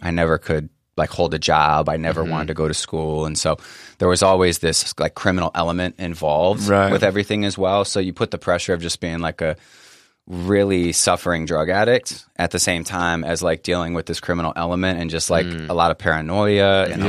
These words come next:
Speaker 1: lot of
Speaker 3: Yeah.
Speaker 1: shit going on. Um, so yeah, I mean, I just got to the point in, in early two thousand eight, it was January thirty-first, where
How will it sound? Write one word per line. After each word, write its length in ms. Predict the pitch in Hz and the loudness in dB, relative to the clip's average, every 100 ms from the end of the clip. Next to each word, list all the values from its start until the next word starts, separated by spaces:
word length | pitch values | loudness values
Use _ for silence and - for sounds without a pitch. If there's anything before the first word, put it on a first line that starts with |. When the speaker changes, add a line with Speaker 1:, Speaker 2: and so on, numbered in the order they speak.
| 101 | 4
Speaker 1:
lot 200 | 101 98 | 4 4
of 60 | |
Speaker 3:
Yeah. 60 | 101 | 2
Speaker 1:
shit 200 | 110 110 | 0 0
going 280 | 110 104 101 | -2 -2 0
on. 320 | 98 98 90 - - - - | 0 0 -2 -10 -20 -20 -8
Um, 520 | 87 80 80 67 71 _ _ _ _ _ - - - | -4 -2 -2 -4 -10 _ _ _ _ _ -20 -20 -8
so 140 | - | 0
yeah, 220 | 113 135 98 | 4 4 2
I 60 | |
mean, 120 | 90 95 | 0 -2
I 100 | 104 | -2
just 160 | 110 | 0
got 160 | 101 98 | 0 0
to 80 | 92 | -2
the 80 | |
point 440 | 85 117 123 98 82 | -4 0 2 2 -2
in, 320 | 95 85 85 - | -2 0 -2 -2
in 160 | 92 | -2
early 240 | 85 92 87 | 2 2 2
two 160 | - | -2
thousand 360 | 95 87 82 87 | 0 2 2 2
eight, 100 | 110 | 0
it 20 | |
was 100 | 87 | 0
January 420 | - 87 92 90 | 0 -2 2 0
thirty-first, 720 | 85 90 85 - 98 101 - | 2 0 0 0 2 2 0
where 280 | 87 85 82 | 0 2 2